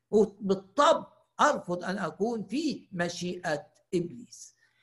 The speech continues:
هيمن الرب على الأحداث في القصة دي،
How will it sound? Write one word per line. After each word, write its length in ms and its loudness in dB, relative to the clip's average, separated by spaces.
هيمن 460 6
الرب 480 4
على 340 4
الأحداث 920 0
في 340 -6
القصة 600 -2
دي، 500 -4